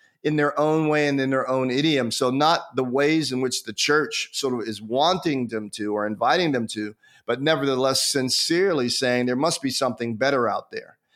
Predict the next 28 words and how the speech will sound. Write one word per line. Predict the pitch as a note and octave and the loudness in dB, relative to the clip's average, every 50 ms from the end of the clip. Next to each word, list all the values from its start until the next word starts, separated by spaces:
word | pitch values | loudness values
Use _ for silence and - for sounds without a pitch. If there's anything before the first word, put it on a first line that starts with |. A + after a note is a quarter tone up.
| _ _ _ _ | _ _ _ _
and | - A#2+ B2+ C3+ | -2 0 2 2
they | C3+ | 2
wanna | C3+ C3+ C#3 C3+ B2+ | 2 2 2 2 0
be | A#2+ A#2+ A#2+ | 0 0 0
a | A2+ G#2+ | -2 -2
part | - - - C3+ C#3 C3+ | -2 -2 0 2 2 2
of | B2 A2 A2 | 2 0 -2
that. | G#2 - - | -4 -2 -2
So | - B2+ | -2 0
when | B2 C3+ C#3 | 0 2 2
I | C#3 C#3 C#3 | 2 2 2
hear | C#3+ D#3 D#3 D#3 D3+ D3+ D3 C#3+ - - _ _ _ _ _ _ | 2 2 2 4 2 2 0 -2 -4 -10 _ _ _ _ _ _
people | - B2+ B2 B2 A#2 A#2 | -4 -4 -2 -2 0 0
like | A2 G#2+ A2 A2 - | 2 2 0 0 -2
this | B2 - - A#2+ | -4 -4 -2 -2
young | A#2 A2+ A#2 | -2 0 0
lady | B2+ D3 D3+ D3+ D3 D3 D3 C#3+ C#3+ - | 2 2 2 2 2 2 2 0 0 -2
and | - A#2 A2+ - - | -2 -4 -6 -2 0
others | - D3+ E3 E3 E3 E3 D#3+ D#3+ D#3+ C#3+ - - - _ _ _ _ _ | 0 2 2 4 2 2 2 0 0 -2 -4 -6 -10 _ _ _ _ _
who | C#3+ C3+ | -4 -2
wanna | B2 B2+ B2+ A#2+ A2+ | 0 0 0 0 -2
clean | A2+ - C#3+ C#3+ C#3 B2+ | -4 -2 -2 0 0 0
up | A#2 - - | -2 -2 -4
the | A2+ A2 - | -6 -4 0
ocean | C#3+ D#3 E3 D#3+ - - D#3+ D3+ C#3+ C#3+ C#3+ C#3 C#3+ C#3 C3 | 2 2 2 2 0 0 0 0 2 2 2 0 0 0 0
or | A#2+ A#2 A2 | -2 -2 -2
who | A#2+ C3+ C3+ | -2 -2 -2
wanna | B2 B2+ B2+ B2+ B2+ B2 A#2+ A#2 A#2 | 0 0 0 0 2 0 0 -2 -4